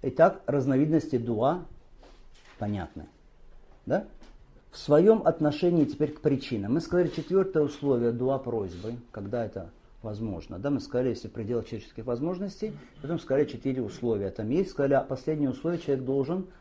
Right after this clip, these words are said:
иметь убеждение, что тот, к кому он обращается с просьбой, это всего лишь что? Причина, которая поможет, если Аллах Субхану ва Тааля захочет. Привязываться к нему сердцем нельзя. Да? Вот вообще люди в своем отношении к причинам делятся на три группы.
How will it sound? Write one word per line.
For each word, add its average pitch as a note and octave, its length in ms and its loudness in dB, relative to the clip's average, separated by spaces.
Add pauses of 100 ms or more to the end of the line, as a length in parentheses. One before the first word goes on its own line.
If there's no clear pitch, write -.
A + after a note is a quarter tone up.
иметь C#3+ 300 0
убеждение, C3 480 0
что - 160 -14
тот, D3+ 140 -2
к - 40 -18
кому C3+ 200 0
он C3 60 0
обращается B2 420 -2
с - 40 -16
просьбой, D3 300 -6
это A#2+ 100 -6
всего B2 260 -6
лишь C#3 140 -6
что? C#3+ 200 -12 (260)
Причина, D2+ 500 -10
которая D3+ 340 -4
поможет, D#3+ 520 -4
если D3+ 180 -6
Аллах G#2+ 220 -4
Субхану G2+ 260 -12
ва F#2+ 60 -14
Тааля D3+ 140 -6
захочет. - 440 -10 (800)
Привязываться B2 500 -2
к - 80 -12
нему A#2+ 160 -2
сердцем C3+ 400 -4
нельзя. B2+ 300 -4 (240)
Да? A#3 280 2 (1160)
Вот D3 220 -6
вообще C3+ 340 2
люди D#3 340 4
в A#2 100 -10
своем D#3+ 260 4
отношении F#3+ 760 2
к - 100 -8
причинам C#3 800 0
делятся D3 480 -2
на A#2+ 240 0
три B2 220 -6
группы. A#2 680 -6